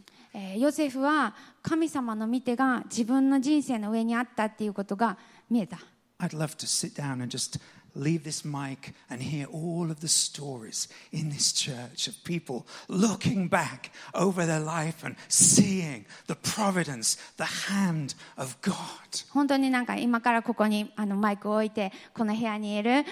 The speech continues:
Speaker 1: えー、クリスチャンの人たちに、あの、どんな、あの、今まで経験してきた、どんな風に神様が導いてくださったか、どんな風に皆さんの人生の中で一人一人の人生の中で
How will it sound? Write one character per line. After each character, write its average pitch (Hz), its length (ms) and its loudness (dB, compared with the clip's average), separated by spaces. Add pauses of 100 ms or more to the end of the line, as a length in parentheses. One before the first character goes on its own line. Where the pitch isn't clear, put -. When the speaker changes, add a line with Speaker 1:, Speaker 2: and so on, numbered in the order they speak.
(200)
Speaker 1:
え 214 200 -2
ー、 202 40 -2
ク 240 120 4
リ 226 80 4
ス - 20 -6
チ 220 60 2
ャ - 20 2
ン 208 60 2
の 214 60 4
人 220 160 0
た 202 140 0
ち 214 120 -4
に、 202 200 0 (280)
あ 208 80 -6
の、 190 180 -6
ど 247 140 4
ん 254 80 4
な、 247 260 4 (380)
あ 220 180 -4
の、 196 200 -6
今 226 220 6
ま 220 160 2
で 208 280 0
経 240 180 0
験 220 240 0
し - 40 -10
て 226 120 -2
き - 60 -16
た、 226 260 -4 (240)
ど 277 160 8
ん 370 100 6
な 370 120 8
風 349 180 6
に 262 100 2
神 247 220 0
様 214 160 0
が 196 80 0
導 208 320 0
い 208 40 2
て 226 80 0
く 220 100 0
だ 214 100 2
さ 240 100 0
っ 214 60 -4
た 190 100 -4
か、 220 160 -2 (260)
ど 285 140 8
ん 370 80 6
な 427 120 0
風 427 180 2
に 302 160 6
皆 247 200 2
さ 240 140 -2
ん 214 60 -4
の 202 120 -4 (280)
人 240 180 4
生 226 100 2
の 208 100 0
中 202 180 -4
で 226 200 2 (180)
一 - 200 6
人 285 40 6
一 320 80 6 (140)
人 359 120 4
の 269 80 4
人 240 200 0
生 233 180 -2
の 208 60 -2
中 202 240 -2
で 240 200 4